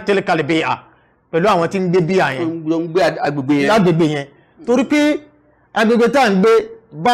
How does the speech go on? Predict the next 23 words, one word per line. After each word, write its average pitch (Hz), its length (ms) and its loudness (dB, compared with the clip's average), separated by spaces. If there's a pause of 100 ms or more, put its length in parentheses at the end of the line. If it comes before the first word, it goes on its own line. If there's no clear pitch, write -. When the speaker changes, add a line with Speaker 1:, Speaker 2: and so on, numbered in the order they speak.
Speaker 1:
a 220 40 2
ṣe 226 180 0
báyìí, 202 680 2 (520)
bẹ́ẹ̀ 214 260 2
ló 190 80 4
ti 185 100 -2
wà 160 160 2
lánàá. 170 340 2 (560)
Bẹ́ẹ̀ 233 280 2
ni 190 60 4
ó 226 120 4
sì 233 160 0
ti 190 120 -6
wà 170 260 0
tọ́lọ́hun 196 400 2
ò 143 40 -4
fi 143 160 -8
ní 196 140 -2
lílo 190 240 0
ayé 156 200 2
mọ́. 170 180 -2 (180)
Speaker 2:
Allahu 139 460 -20
Akbar. - 260 -20